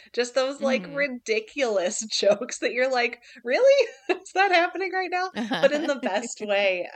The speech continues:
Speaker 1: It's just, it's fun to see, like, a writer and, or a writer or producer's collected works and see those little, like, details and how they, they alter and change. I like it.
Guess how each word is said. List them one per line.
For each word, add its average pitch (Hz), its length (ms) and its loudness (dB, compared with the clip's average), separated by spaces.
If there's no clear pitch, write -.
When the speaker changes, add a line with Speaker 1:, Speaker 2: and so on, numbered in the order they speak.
Speaker 1:
It's 240 180 -12
just, 339 380 -10
it's 233 220 -12
fun 226 220 -8
to 247 80 -6
see, 175 540 -8
like, 156 480 -10
a 196 80 -2
writer 190 580 -2
and, 175 200 -6
or 208 280 0
a 269 60 -6
writer 269 400 -2
or 208 160 -2
producer's 226 680 -6
collected 196 640 -6
works 170 560 -6
and 208 200 -8
see 208 360 -6
those 185 320 -2
little, 180 420 0
like, 160 220 -4
details 185 540 -8
and 170 140 -14
how 165 160 -10
they, 170 260 -12
they 180 160 -10
alter 180 400 -10
and 170 140 -12
change. 156 520 -12
I 190 80 -12
like 170 240 -14
it. 165 100 -10